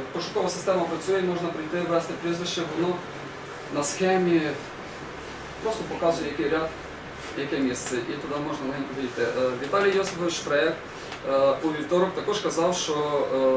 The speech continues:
е, має, е, бажання і, е, хоче сюди, е, на зразок такого,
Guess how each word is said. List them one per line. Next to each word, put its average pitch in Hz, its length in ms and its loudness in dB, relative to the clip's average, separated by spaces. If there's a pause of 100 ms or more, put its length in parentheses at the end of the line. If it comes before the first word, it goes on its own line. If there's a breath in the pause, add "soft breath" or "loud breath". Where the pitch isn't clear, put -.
(180)
е, 127 40 0
має, 156 640 4 (580)
е, 131 800 4 (800)
бажання 175 720 6 (320)
і, 156 40 0
е, 151 300 0 (1300)
хоче 180 220 0
сюди, 170 340 0
е, 175 100 2 (1160)
на 151 100 -4
зразок 156 380 0 (100)
такого, 160 580 2